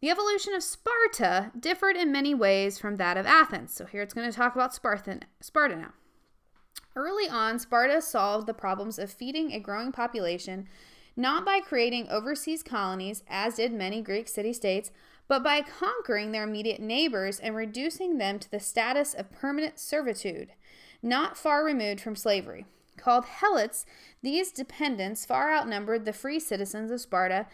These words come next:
and represented a permanent threat of rebellion. Solving this problem shaped Sparta's society decisively. Sparta's answer was a militaristic regime,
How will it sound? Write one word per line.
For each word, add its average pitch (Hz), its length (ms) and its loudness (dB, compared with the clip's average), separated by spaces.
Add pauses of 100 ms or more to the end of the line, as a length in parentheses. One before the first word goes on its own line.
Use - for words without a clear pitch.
(260)
and 277 140 0
represented 302 560 4
a - 100 -4
permanent 277 460 -2
threat - 280 0
of 208 100 -2
rebellion. 196 540 -2 (360)
Solving 480 500 2 (100)
this 415 140 -6
problem 220 460 2
shaped 285 360 -2
Sparta's 220 480 2
society 196 560 -2
decisively. 254 1040 -4 (400)
Sparta's 302 520 0
answer 226 440 -2
was 214 220 -2
a 214 120 -4
militaristic 226 840 -2
regime, 208 800 -2